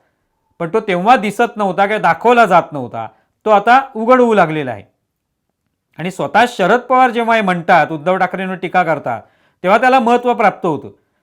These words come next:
कारण आत्तापर्यंत शरद पवार हे अशा पद्धतीने काही टीका करत नव्हते, ते सगळ्यांना सांभाळून घेत होते, सगळं व्यवस्थित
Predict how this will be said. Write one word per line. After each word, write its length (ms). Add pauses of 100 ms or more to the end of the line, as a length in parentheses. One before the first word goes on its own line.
(120)
कारण 120
आत्तापर्यंत 440
शरद 260
पवार 300
हे 80
अशा 220
पद्धतीने 420
काही 140
टीका 240
करत 320
नव्हते, 320 (360)
ते 80
सगळ्यांना 380
सांभाळून 480
घेत 180
होते, 380 (640)
सगळं 240
व्यवस्थित 440